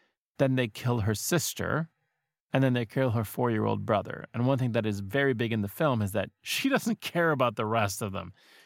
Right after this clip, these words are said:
She really only cares about the four-year-old. And I have to say, for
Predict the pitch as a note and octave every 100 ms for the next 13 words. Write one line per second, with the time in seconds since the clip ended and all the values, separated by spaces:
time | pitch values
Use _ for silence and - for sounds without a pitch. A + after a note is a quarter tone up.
0 | - - G3+ B3 G#3+ - E3+ D#3 - C#3
1 | B2 A#2+ A#2 A2 - B2 B2 A2 E2 D2+
2 | - C#3 C3+ D#3+ C#3 A#2+ - B2 A#2 G#2
3 | - A2 G#2